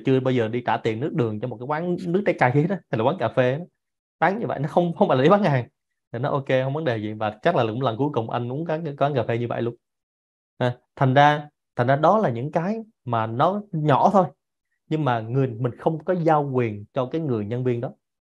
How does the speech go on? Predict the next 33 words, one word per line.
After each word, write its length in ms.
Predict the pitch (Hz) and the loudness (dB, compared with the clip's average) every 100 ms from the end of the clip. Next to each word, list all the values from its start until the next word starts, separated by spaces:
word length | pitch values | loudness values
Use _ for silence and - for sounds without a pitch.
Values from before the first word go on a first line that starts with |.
| _ _ - | _ _ -2
Đúng 100 | 151 | 2
không? 200 | 139 139 | 2 0
Thành 180 | 127 120 | -2 0
ra 120 | 131 | 0
nó 80 | 160 | 0
tạo 240 | - 92 | 0 -2
một 120 | 110 - | -4 -8
cái 100 | 147 - | -10 -4
trải 140 | 117 | -4
nghiệm 200 | 127 113 | -2 -4
tồi. 200 | 110 92 - _ _ _ _ _ - | -4 -4 -8 _ _ _ _ _ -2
Thành 140 | 131 | 2
ra 260 | 131 147 147 147 | 8 8 6 2
quay 140 | 147 | 2
về 100 | 147 | 4
lại, 200 | 117 107 | 2 0
đây 160 | 135 135 | 2 2
là 100 | 123 | 2
câu 140 | - 139 | -2 -4
chuyện 200 | 117 110 | -4 -6
mà 120 | 113 | -8
nếu 200 | 113 135 | -4 -2
mà 100 | 180 | -2
có 120 | 131 156 | -2 -4
anh 160 | 135 | -4
chị 240 | 131 98 - | -6 -6 -4
chủ 140 | 123 | -2
doanh 120 | 147 | 0
nghiệp 140 | 135 117 | -2 -2
nào 160 | 123 110 | -2 -2
đang 180 | 123 | -2
nghe 140 | 131 123 | 0 -2
cái, 340 | - 156 156 | 0 -2 -2